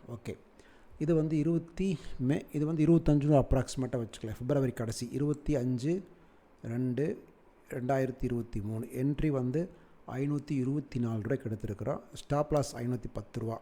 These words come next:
இது வந்து மேக்ஸிமம் என்ன ட்ராவல் ஆயிருக்கு, என்ன டேட்டில் ட்ராவல் ஆயிருக்குன்னு பார்க்கலாம் நம்ம டியூரேஷன் கண்டுபிடிக்கிறதுக்கு. So, இது வந்து மேக்ஸிமம் இதுதான்,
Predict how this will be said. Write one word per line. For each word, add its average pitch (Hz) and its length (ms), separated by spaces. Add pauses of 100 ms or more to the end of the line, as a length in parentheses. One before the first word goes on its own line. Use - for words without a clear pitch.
(560)
இது 160 200
வந்து 175 180
மேக்ஸிமம் 156 440
என்ன 147 180
ட்ராவல் 135 400
ஆயிருக்கு, 127 400
என்ன 143 240
டேட்டில் 143 480
ட்ராவல் 117 300
ஆயிருக்குன்னு 113 240
பார்க்கலாம் 104 400
நம்ம 110 180
டியூரேஷன் 131 480
கண்டுபிடிக்கிறதுக்கு. 104 600 (680)
So, - 200
இது 160 120
வந்து 165 180
மேக்ஸிமம் 156 640
இதுதான், 131 300